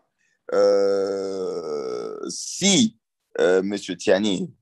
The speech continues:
voulait tenir une conférence de presse, euh, qui, qu'il avait, je ne sais pas s'il avait versé les fonds, et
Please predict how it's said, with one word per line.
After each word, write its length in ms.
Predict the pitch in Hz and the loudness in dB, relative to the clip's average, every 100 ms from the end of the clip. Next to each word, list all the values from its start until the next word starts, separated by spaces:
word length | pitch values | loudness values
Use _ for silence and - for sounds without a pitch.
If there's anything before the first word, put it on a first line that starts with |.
| _ _ | _ _
voulait 360 | - 104 113 | -6 2 2
tenir 320 | - 104 104 101 | 2 0 0 -2
une 100 | 95 | -2
conférence 460 | 90 92 92 92 | -2 2 2 2
de 100 | 90 | -2
presse, 400 | 90 95 87 - _ _ _ _ _ - | -2 0 -2 -4 _ _ _ _ _ -6
euh, 120 | 90 95 | -4 -2
qui, 440 | - 98 98 92 | 0 2 4 2
qu'il 180 | - 101 | 2 2
avait, 380 | 101 117 98 - _ - | 4 4 2 -4 _ -18
je 100 | - | -12
ne 40 | |
sais 100 | - | -6
pas 120 | - | -4
s'il 180 | 104 113 | -2 0
avait 200 | 98 101 | 0 -2
versé 500 | 95 90 87 - 104 | -6 -4 -6 -6 -10
les 160 | 92 87 | -6 -8
fonds, 360 | - 120 123 - _ _ _ - | -2 0 0 -2 _ _ _ -2
et 1800 | 85 92 90 90 - - - - - - - - - - - 58 - | 2 4 4 2 2 0 0 0 -2 -2 -4 -4 -4 -4 -2 -2 -4